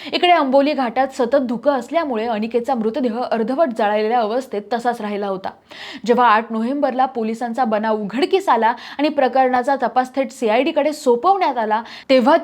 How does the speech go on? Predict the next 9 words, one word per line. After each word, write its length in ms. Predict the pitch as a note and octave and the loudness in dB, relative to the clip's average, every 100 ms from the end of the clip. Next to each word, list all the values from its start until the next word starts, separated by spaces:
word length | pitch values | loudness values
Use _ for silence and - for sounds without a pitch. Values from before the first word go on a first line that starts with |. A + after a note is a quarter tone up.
| - | 2
तीन 220 | C#4+ D#4 | 2 2
दिवसांनी 500 | B3 A#3 E4+ C4 A3+ | 0 2 0 2 -2
आंबोली 440 | - A3 B3 C#4 | -2 0 0 0
घाटात 400 | C4+ A#3+ - G3+ A3+ | -2 -4 -2 -2 -2
अनिकेतचा 480 | A3 A3+ A#3 A3+ B3+ | -4 -2 -4 -2 -2
अर्धवट 460 | G#3+ G#3+ A#3 D4+ A3+ | -2 -2 0 0 0
जळालेला 460 | A3 G#3 A#3+ A#3 A#3+ | 0 2 0 -2 -2
मृतदेह 420 | G#3+ A3 G#3+ G#3 | -2 -2 -4 -4
सापडला. 460 | G3+ F3+ F#3 F#3 | -6 -6 -4 -6